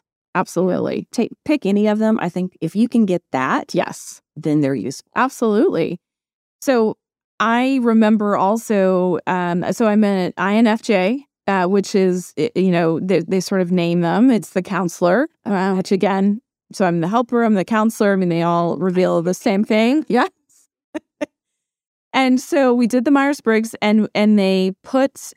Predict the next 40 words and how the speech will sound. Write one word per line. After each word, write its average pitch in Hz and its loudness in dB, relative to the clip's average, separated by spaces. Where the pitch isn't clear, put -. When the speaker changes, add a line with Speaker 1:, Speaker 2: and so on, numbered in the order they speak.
Speaker 1:
we 214 2
were 202 4
in 202 2
a 240 2
confer-, 233 -2
a 180 -2
massive 226 0
conference 202 -2
room 185 0
that 190 2
would 170 -4
fit 196 0
a 208 0
hundred 226 0
people. 214 0
And 202 2
they 202 2
physically 247 0
put - -2
boxes 196 -2
on 220 2
the 220 2
floor 240 0
of 175 -2
the 190 -2
conference 285 -4
room 185 0
for 196 0
each 208 -2
of 226 0
the 226 0
personality 214 0
types. - -4
Speaker 2:
I 123 -12
have 139 -18
seen 160 -4
that 185 -2
done 190 2
before, 175 -4
too. 180 -2